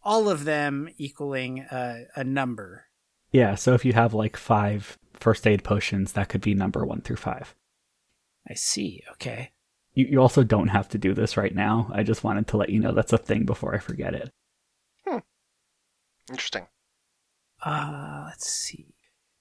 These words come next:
Speaker 1: Do we count potions that I, like, wait. So there's concoctions, there's poisons.
Speaker 2: Uh, your concoctions count, your poisons don't.
Speaker 1: Okay, this is just an oil?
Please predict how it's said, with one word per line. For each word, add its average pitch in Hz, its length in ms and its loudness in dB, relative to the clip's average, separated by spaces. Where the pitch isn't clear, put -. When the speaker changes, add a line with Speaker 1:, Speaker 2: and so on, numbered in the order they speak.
Speaker 1:
Do 170 120 0
we 165 100 -2
count - 720 -4
potions 170 520 -2
that 147 160 -2
I, 135 180 -2
like, 139 280 -8
wait. 117 220 -14
So - 140 -2
there's 160 220 0
concoctions, 220 1000 -2
there's 117 240 -6
poisons. 170 880 -4
Speaker 2:
Uh, 127 100 10
your 123 180 8
concoctions 131 640 4
count, 110 280 2
your 107 120 -2
poisons 101 420 -2
don't. - 240 -10
Speaker 1:
Okay, 135 400 -6
this 160 200 -4
is 190 100 -4
just - 220 -2
an 117 180 -8
oil? 160 480 -2